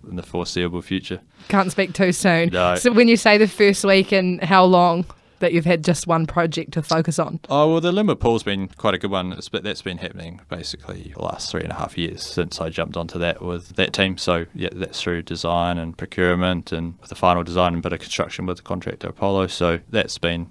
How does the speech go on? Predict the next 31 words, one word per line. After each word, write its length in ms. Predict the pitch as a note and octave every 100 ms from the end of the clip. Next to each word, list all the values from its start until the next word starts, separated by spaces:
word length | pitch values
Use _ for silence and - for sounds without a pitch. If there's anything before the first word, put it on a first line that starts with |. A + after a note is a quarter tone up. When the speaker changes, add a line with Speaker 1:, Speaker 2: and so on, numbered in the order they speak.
| -
Speaker 1:
a 140 | -
lengthy 400 | F#2 F2 - F2+
process 460 | D#2+ E2+ F2+ D#2+ -
in 60 |
itself, 340 | - - A2+ -
but 180 | - -
three 200 | - F2
and 80 | E2+
a 20 |
half 220 | E2 -
years 200 | F#2 E2+
is 140 | D#2+
nothing 320 | F#2 F2+ F#2 F2
compared 320 | F#2 - F2
to 80 | F2+
some 180 | F2+
of 40 | F2
the 80 | E2+
projects 420 | F#2 F2 E2 -
around 220 | F#2 E2+
town 240 | - F2
these 260 | F2 F2+ F#2
days. 340 | F#2 F2+ F2
You 60 | F2+
know, 160 | F2 F2
a 40 |
lot 160 | F2 E2+
of 100 | E2+
them 160 | E2+
do 220 | E2 F#2
go 260 | F#2+ D#2+ D#2+